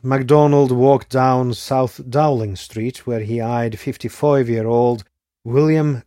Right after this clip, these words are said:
Cobbin. MacDonald lured his victim to Moore Park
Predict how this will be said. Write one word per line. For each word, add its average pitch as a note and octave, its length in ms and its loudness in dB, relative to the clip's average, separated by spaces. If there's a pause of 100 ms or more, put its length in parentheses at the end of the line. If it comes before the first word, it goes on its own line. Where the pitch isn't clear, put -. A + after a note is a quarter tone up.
Cobbin. G2+ 540 -4 (1040)
MacDonald A#2+ 800 -4
lured C#3 460 0
his G#2 220 -4
victim C#3 520 -4
to G#2+ 160 -10
Moore G2+ 360 -8
Park D#3+ 580 0